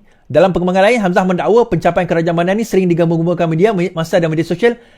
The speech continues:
lebih bersifat drama semata-mata. Okey, yang tu cerita lain lah. Tapi kita nak cerita bahawa Bersatu sedia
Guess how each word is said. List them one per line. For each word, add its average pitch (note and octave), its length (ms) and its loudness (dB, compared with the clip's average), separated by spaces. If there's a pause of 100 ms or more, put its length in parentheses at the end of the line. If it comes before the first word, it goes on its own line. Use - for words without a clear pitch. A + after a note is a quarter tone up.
(120)
lebih C#3+ 240 2
bersifat C#3+ 320 0
drama C3 400 -2
semata-mata. A2 640 -6
Okey, F#2+ 160 -8
yang G2 160 -8
tu A#2 160 -4
cerita G#2 240 -8
lain G2+ 160 -4
lah. C3 160 -4 (320)
Tapi D#3+ 240 0
kita A3 240 2
nak F3 160 -4
cerita A3+ 480 0 (240)
bahawa F#3+ 480 4
Bersatu F3+ 560 -2
sedia G#3 400 2